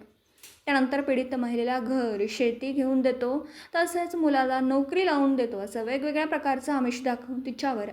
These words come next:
अहमदनगर जिल्ह्यात आणि मुंबई, दिल्ली अशा विविध ठिकाणी पीडित महिलेवर अत्याचार करण्यात आला,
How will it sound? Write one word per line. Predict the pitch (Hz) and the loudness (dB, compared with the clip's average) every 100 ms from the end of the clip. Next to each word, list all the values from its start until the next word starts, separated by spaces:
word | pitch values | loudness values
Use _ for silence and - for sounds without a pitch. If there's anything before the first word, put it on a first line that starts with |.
| - | -10
अहमदनगर | 247 302 339 277 269 262 269 | 0 2 2 2 2 2 0
जिल्ह्यात | 269 254 233 240 - - - | 0 -2 -4 -8 -18 -20 -4
आणि | 302 339 | -2 0
मुंबई, | 359 285 285 302 226 190 196 | 4 4 6 4 2 -2 -2
दिल्ली | 220 240 285 330 | -2 0 0 0
अशा | 285 294 | -2 -2
विविध | 269 262 302 | -4 -2 0
ठिकाणी | 381 359 285 277 | 0 0 0 0
पीडित | 285 247 240 | 0 -2 -4
महिलेवर | 247 247 240 233 240 | -2 -2 -2 -4 -6
अत्याचार | 247 233 226 233 226 | -8 -6 -6 -4 -6
करण्यात | 233 262 226 220 | -6 -6 -4 -4
आला, | 214 | -8